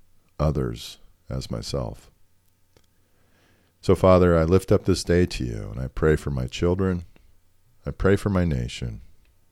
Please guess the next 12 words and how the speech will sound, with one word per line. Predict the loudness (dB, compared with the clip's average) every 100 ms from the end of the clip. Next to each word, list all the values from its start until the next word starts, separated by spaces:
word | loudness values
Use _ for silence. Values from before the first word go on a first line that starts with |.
| _ _ _ _
and | -8
I |
pray | -6 -4 -4
for | -4
my | -4 -6
friends, | -6 -8 -8 -12 -18 -20 _ _ _ _ _ _ _ _ _ _ _ _ 0
that | 4
you | 6
would | 6
keep | 6 4
them | 2 0
safe, | 4 6 6 2 -10